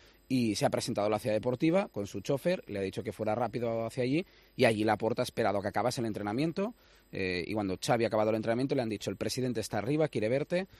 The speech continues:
y cuando ha acudido a, a los despachos de, de la comisión deportiva que tienen ahí en las instalaciones de San Joan de Espí, pues ahí Laporta le ha dicho que le cesaba, que el domingo se sentaría en el banquillo pero que era su último partido, eh,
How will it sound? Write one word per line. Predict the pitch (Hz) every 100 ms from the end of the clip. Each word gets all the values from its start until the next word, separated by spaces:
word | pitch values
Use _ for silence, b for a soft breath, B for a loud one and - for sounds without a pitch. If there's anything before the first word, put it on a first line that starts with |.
| b b
y | 101 101 92
cuando | 87 90 90 90 80 -
ha | 120
acudido | 113 107 98 98
a, | 95 95 95
a | 107
los | 104 101
despachos | 101 - 117 113
de, | 104 101 98 90
de | 90 104
la | 98 95 90 85
comisión | 117 110 127
deportiva | 120 107 104 143 160
que | 113
tienen | 104 104
ahí | 101
en | 101
las | 101 95
instalaciones | 104 101 98 113 104
de | 104
San | 107
Joan | 107 104
de |
Espí, | 113 - 147
pues | 120 104
ahí | 98 107
Laporta | 104 98 98 110
le | 101
ha |
dicho | 101 101 127 b b b b -
que | 113
le | 98
cesaba, | 110 - 143 160
que | 151
el | 110
domingo | 101 107 117 104 92
se | -
sentaría | 107 101 101
en | 107
el | 104
banquillo | 101 110
pero | 98 95
que |
era | 104
su | 101 113
último | 104 101
partido, | 101 101 147 151 175 b b b b
eh, | - 87 82 78